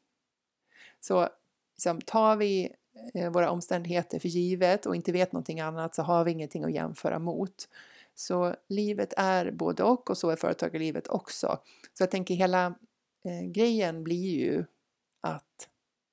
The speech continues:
lära sig att hantera sig själv i den här, eh,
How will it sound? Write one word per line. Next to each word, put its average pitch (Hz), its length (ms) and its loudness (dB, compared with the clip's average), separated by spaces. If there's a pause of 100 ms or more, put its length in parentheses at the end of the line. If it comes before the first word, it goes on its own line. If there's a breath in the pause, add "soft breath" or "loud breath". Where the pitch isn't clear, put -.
(360)
lära 175 460 -2
sig - 520 -4
att - 160 -8
hantera 160 560 -2
sig 160 180 -8
själv 190 680 -2 (680)
i 175 280 0
den - 180 -4
här, - 360 -4
eh, - 60 -6